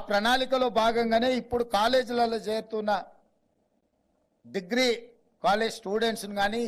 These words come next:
ఇంజనీరింగ్ గ్రాడ్యుయేట్స్ను కానీ, వాళ్ళ యొక్క డిగ్రీ పట్టాలు పొందే క్రమంలోనే వాళ్ళకు శిక్షణ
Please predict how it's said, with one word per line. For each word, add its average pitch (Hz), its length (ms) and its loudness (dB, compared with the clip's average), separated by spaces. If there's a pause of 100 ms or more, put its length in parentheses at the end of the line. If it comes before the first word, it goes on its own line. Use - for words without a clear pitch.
ఇంజనీరింగ్ 233 560 0
గ్రాడ్యుయేట్స్ను 202 720 0
కానీ, 190 220 0 (1500)
వాళ్ళ 220 240 2 (120)
యొక్క 240 160 -4 (160)
డిగ్రీ 247 260 -2 (140)
పట్టాలు 247 440 2
పొందే 240 240 0 (120)
క్రమంలోనే 233 680 2 (120)
వాళ్ళకు 214 360 0
శిక్షణ 240 340 -2